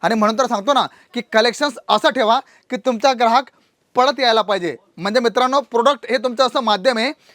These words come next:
जेणेकरून तुमच्या ग्राहकांचा जो स्क्वेअर आहे, जो तुमचा न-, त्यांचा नेटवर्क आहे,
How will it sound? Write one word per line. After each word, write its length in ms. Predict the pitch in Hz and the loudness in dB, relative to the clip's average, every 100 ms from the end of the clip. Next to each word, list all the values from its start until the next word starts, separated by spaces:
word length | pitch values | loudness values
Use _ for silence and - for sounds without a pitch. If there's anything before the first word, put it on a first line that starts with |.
| _ | _
जेणेकरून 500 | 147 214 262 247 269 | 0 0 0 -2 -6
तुमच्या 300 | 220 214 247 | -6 -4 -4
ग्राहकांचा 520 | 208 208 220 233 233 | -2 -2 0 0 -2
जो 240 | 240 247 247 - _ - | 2 2 2 -4 _ -20
स्क्वेअर 340 | - 269 262 | 0 2 4
आहे, 80 | 247 | 0
जो 100 | 226 | -2
तुमचा 460 | 233 214 254 247 226 - _ _ _ - | -4 -2 2 2 0 -8 _ _ _ -2
न-, 220 | 196 208 | 0 0
त्यांचा 280 | 196 214 240 | 0 -4 -2
नेटवर्क 440 | 226 262 269 | -2 0 -2
आहे, 80 | - | -2